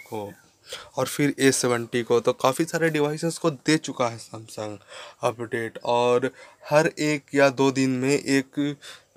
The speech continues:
स्मार्टफोन को Samsung अपडेट्स दे रहा है। और मई में सिर्फ हमारा Samsung का ए टेन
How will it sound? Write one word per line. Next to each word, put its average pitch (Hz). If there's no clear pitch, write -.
स्मार्टफोन 131
को 135
Samsung 139
अपडेट्स 135
दे 127
रहा 113
है। 113
और 135
मई 135
में 147
सिर्फ -
हमारा 131
Samsung 131
का 135
ए 127
टेन 127